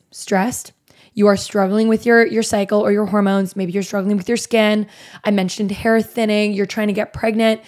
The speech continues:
you're trying to fix your cycle, or maybe you're just on, like, like, everybody's kind of on, on their own health journey. We're all in different places. But if you are trying to feel better, if you're trying to get to the place where you are feeling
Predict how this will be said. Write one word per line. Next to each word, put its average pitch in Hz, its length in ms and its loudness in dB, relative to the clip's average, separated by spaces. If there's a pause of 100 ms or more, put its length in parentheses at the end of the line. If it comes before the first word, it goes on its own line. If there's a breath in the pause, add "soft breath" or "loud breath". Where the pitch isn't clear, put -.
(140 loud breath)
you're 208 100 -8
trying 226 180 -6
to 220 80 -4
fix - 220 -6
your 240 80 -2
cycle, 233 460 2
or 294 80 0
maybe 339 180 2
you're 370 140 2
just 349 240 -4
on, 208 260 -2
like, 202 240 0 (480 loud breath)
like, - 160 -2
everybody's 262 340 4
kind 233 160 -2
of 208 80 -2
on, 190 260 0
on 208 120 -2
their 196 180 -2
own 185 200 0
health 180 400 -6
journey. 190 320 0
We're 196 120 2
all 190 180 2
in 190 100 2
different 190 260 -6
places. 220 460 -2 (240 loud breath)
But 226 100 4
if 226 100 -2
you 233 120 -2
are 285 80 0
trying 226 400 0
to 240 100 -2
feel 220 220 -4
better, 190 360 -2
if 214 160 -8
you're 262 120 -2
trying 233 360 -2
to 240 280 -2 (720 loud breath)
get 226 220 2
to - 60 -12
the 240 100 -4
place 233 360 -4
where 208 140 -4
you 190 160 -2
are 240 100 2
feeling 208 540 -2